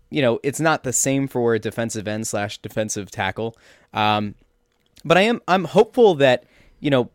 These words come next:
being next to Fletcher Cox, being in the vicinity of, uh, of Brandon Graham is going to, you know,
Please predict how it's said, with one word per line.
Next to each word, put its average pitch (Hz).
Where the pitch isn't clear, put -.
being 180
next -
to 127
Fletcher 139
Cox, 139
being 113
in 147
the 139
vicinity 123
of, 113
uh, 104
of 117
Brandon 131
Graham 113
is 135
going 160
to, 147
you 123
know, 110